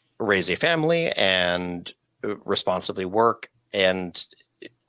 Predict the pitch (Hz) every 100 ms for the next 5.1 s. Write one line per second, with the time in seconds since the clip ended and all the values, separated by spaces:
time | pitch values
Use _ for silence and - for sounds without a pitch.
0 | - 107 101 95 95 98 90 90 - 87
1 | 78 - 92 85 95 98 95 - 101 95
2 | 90 90 82 - - - _ _ _ _
3 | _ - 104 147 143 104 - 107 95 -
4 | 110 - 95 90 92 87 92 92 90 90
5 | 90